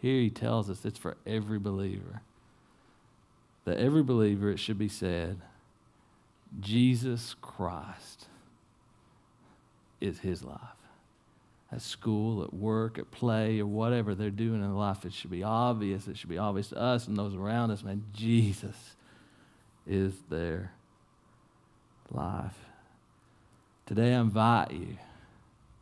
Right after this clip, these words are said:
to stop fighting your thoughts, stop fighting it alone, stop, stop, stop trying to do it yourself. You can't get 'em under control.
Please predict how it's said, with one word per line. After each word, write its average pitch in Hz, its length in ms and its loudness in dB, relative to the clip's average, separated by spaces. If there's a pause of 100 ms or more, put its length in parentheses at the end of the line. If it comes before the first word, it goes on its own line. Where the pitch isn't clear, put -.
(140)
to - 100 -14
stop - 540 0
fighting 117 560 2
your 104 100 0
thoughts, 107 560 0
stop 113 320 -2
fighting 117 440 2
it 95 100 0
alone, 123 540 0
stop, 95 360 -4 (300)
stop, - 400 -6 (180)
stop - 320 -6
trying 139 420 6
to 123 100 4
do 143 340 6
it - 140 -2
yourself. 113 1200 -2 (1160)
You 104 120 0
can't 135 580 2
get 123 180 2
'em 117 160 4
under 107 300 0
control. 98 640 -8